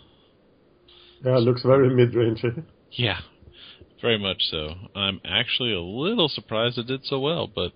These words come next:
Speaker 2: Gordani, also a good player.
Speaker 1: Why? Yeah,
Speaker 2: Mm-hmm.
Speaker 1: play mid-range Gatekeepers without blue.
Speaker 2: Yeah, that's
Speaker 1: What?
Speaker 2: Yeah, well, no, uh...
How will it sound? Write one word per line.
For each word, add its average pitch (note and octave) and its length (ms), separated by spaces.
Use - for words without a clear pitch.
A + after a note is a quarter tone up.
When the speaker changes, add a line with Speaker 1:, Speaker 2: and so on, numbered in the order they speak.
Speaker 2:
Gordani, F#2+ 520
also E2 340
a F2+ 40
good F2+ 220
player. A2+ 360
Speaker 1:
Why? C#3+ 260
Yeah, C#3+ 440
Speaker 2:
Mm-hmm. B2+ 180
Speaker 1:
play D#3+ 220
mid-range C3+ 580
Gatekeepers C3+ 560
without A2 540
blue. G#2+ 460
Speaker 2:
Yeah, G2+ 280
that's G#2 240
Speaker 1:
What? B3 280
Speaker 2:
Yeah, G#2 440
well, C3 300
no, A#2 400
uh... A2+ 440